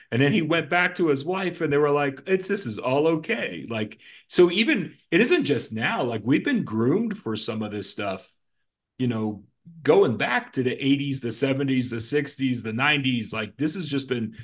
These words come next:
slowly, slowly, slowly. This doesn't just happen overnight. Like, the devil's been working that stew slowly and adding ingredients and stirring, and it's on a low, low flame.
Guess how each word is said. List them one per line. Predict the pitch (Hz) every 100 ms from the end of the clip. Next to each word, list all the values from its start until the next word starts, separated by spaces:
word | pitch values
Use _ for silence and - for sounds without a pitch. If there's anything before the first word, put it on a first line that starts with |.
| -
slowly, | - 135 147 165 160 135
slowly, | 131 139 139 139 131 117
slowly. | 107 117 131 113
This | 120 202 214
doesn't | 196 123 107
just | 104 -
happen | 123 123 110
overnight. | 101 95 95 107 101 - -
Like, | 98 95 - - _ _ _
the | -
devil's | 98 151 185 139
been | 131 113 110
working | 123 123 113
that | 104 104
stew | - 127 117 110 110 _ _ _ -
slowly | - 131 127 127 123 117 110
and | 110
adding | 117 123 117
ingredients | 113 104 120 120 113 104 95
and | 101 98
stirring, | - 120 117 113
and | 104 107
it's | 104
on | 117 101
a |
low, | 98 101 107 110 110 107
low | 101 101 95
flame. | - 95 92 87 -